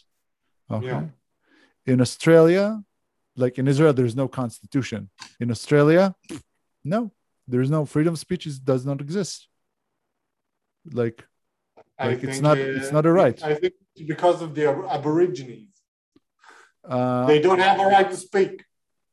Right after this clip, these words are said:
Speaker 1: <laughs> Yeah, there was an article, uh,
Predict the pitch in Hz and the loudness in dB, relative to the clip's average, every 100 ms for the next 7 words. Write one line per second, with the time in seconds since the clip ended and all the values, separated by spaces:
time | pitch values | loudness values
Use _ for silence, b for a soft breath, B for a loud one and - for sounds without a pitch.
0 | _ _ _ _ - - - 147 - 147 | _ _ _ _ -12 -12 -6 -8 -6 -8
1 | 107 _ _ _ _ _ _ _ 233 - | -10 _ _ _ _ _ _ _ -6 -4
2 | - _ _ _ b b b b b b | -6 _ _ _ b b b b b b
3 | b b - 120 113 139 151 147 143 160 | b b -4 -2 2 4 4 4 2 2
4 | 170 - 131 117 123 120 | 2 0 -2 -2 -4 -4